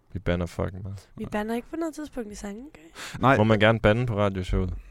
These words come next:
Speaker 2: Ja, ja, det må man. Jeg tror, jeg har sagt fucking rigtig, rigtig mange gange efterhånden.
Speaker 3: Altså, øh, i,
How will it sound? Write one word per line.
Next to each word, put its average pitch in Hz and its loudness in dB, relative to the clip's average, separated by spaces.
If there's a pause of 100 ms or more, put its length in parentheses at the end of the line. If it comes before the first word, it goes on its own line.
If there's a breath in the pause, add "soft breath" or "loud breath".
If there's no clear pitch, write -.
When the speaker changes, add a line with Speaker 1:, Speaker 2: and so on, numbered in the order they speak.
(140)
Speaker 2:
Ja, 233 6
ja, 196 8
det 226 -2
må 214 2
man. 196 -2
Jeg 208 2
tror, 226 0
jeg 196 2
har 190 -2
sagt 190 -4
fucking 202 0
rigtig, 196 -6
rigtig 190 -6
mange 185 -4
gange 185 -4
efterhånden. 185 -12 (140)
Speaker 3:
Altså, 113 -4 (260)
øh, 110 2
i, 101 -2